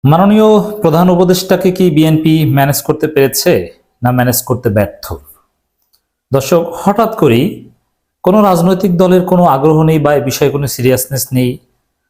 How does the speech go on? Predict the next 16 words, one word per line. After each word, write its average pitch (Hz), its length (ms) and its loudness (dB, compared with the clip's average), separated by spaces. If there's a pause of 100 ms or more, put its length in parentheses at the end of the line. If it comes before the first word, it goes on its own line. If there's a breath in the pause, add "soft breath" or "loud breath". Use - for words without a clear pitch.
বা 135 80 0
সরকারও 175 500 0
কোনো 165 200 2
রাজনৈতিক 151 440 0
দলগুলোকে 151 420 0
ডাকেনি, 120 500 -2
সামনে 127 320 -2
ডাকবে, 110 360 -4 (800)
কিন্তু 254 180 2
হুট 233 280 0
করেই 170 360 2
বিএনপির 151 720 0 (720)
মধ্যে 160 160 0
একটা 170 160 0
উতলা 160 340 0
ভাব, 113 520 -2